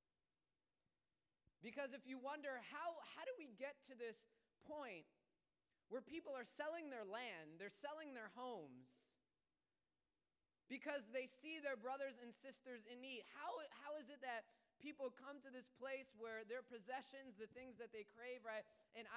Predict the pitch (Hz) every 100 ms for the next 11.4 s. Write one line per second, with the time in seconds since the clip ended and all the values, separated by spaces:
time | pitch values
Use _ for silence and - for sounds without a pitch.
0 | 254 262 233 - 269 - 285 247 269 240
1 | 240 233 269 269 214 226 226 - 208 202
2 | 226 262 214 269 277 233 - 247 262 220
3 | 214 226 214 - - - - 214 - 214
4 | 208 202 - 226 240 247 240 226 240 269
5 | 269 226 214 202 233 254 247 - - -
6 | 220 214 233 254 240 226 202 226 262 247
7 | 247 240 220 214 240 247 226 220 233 233
8 | 226 - 247 254 - - - - - 302
9 | 339 349 - - _ _ _ - 320 359
10 | 294 339 302 262 262 208 226 320 233 285
11 | 311 - 226